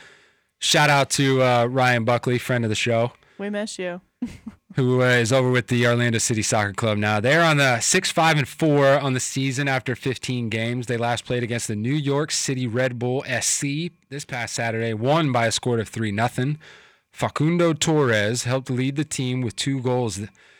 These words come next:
Speaker 1: for that game. Their next game will be against the Colorado Rapids on Saturday at seven thirty. And if, uh, you have E S P N Plus, you can watch,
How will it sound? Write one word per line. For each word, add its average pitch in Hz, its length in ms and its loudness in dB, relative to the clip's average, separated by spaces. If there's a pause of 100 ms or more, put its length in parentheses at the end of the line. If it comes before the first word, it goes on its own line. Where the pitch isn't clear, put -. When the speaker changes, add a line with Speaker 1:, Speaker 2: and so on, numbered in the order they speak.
(220)
Speaker 1:
for 120 140 -2
that 113 240 0
game. 110 400 0 (180)
Their 127 160 0
next 135 320 0
game 131 200 -2
will 127 100 -2
be 123 160 0
against 117 280 -4
the 104 80 -6
Colorado 127 540 -2
Rapids 107 680 -4 (800)
on 104 200 -2
Saturday 127 600 0
at 101 140 -2
seven 117 440 -2
thirty. 117 540 0
And 104 180 -6
if, - 280 -10
uh, 107 300 -2
you 98 160 -8
have 101 200 -6
E 104 80 -6
S 101 140 -8
P 107 120 -8
N 101 140 -6
Plus, - 460 -6 (480)
you 107 100 -10
can 110 100 -8
watch, - 440 -10